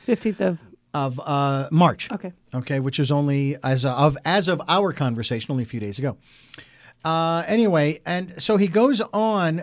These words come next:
Speaker 2: uh, to talk about, um, he gives a little prediction, and he says this, um, uh, that, uh, let's see here, uh, let's see, he says here, "There is a difficult transit going on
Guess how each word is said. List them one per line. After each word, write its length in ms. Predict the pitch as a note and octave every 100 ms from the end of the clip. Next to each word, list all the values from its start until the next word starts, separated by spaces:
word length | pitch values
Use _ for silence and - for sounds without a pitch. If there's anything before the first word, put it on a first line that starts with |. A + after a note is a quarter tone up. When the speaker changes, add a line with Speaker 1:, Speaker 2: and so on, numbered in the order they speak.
| -
Speaker 2:
uh, 220 | D#3 D#3
to 160 | -
talk 400 | D#3+ F3 F#3 F#3+ -
about, 500 | D3+ C#3 D3+ D3+ - -
um, 460 | C#3 C#3 C3+ C3+ C3 - - - _ _ - -
he 80 |
gives 280 | D#3 G3 E3
a 40 | F#3
little 180 | F#3+ F3
prediction, 640 | - D#3 F#3 - - F2+ -
and 120 | C#3
he 60 | D3
says 360 | - G3 E3+
this, 360 | D#3 E3 D#3+ - -
um, 380 | D3 C#3+ D3 C#3 - _ _ _ _ _ -
uh, 160 | C3+ C#3+
that, 480 | C3 E3+ E3 C3+ E3 -
uh, 640 | D#3 D#3 D#3 D#3 D3+ D#3 E3+
let's 180 | E3
see 220 | - E3 D3
here, 840 | B2 D#3+ D#3 C#3+ C#3 C3+ C3 B2+ -
uh, 460 | D#3 D#3 D#3 D#3
let's 220 | D#3 D#3+
see, 180 | - C#3+
he 140 | B2+ C#3
says 300 | - F#3 F3
here, 340 | - F3+ E3+
"There 220 | D3+ F3+ F#3+
is 100 | E3
a 40 |
difficult 500 | D3+ G3+ A#3 - A#3
transit 640 | - G#3 G3+ G#3 D3 C3+ - - - - - - - C3+
going 380 | F3+ G#3+ G#3
on 400 | G3 F#3 F3+ F3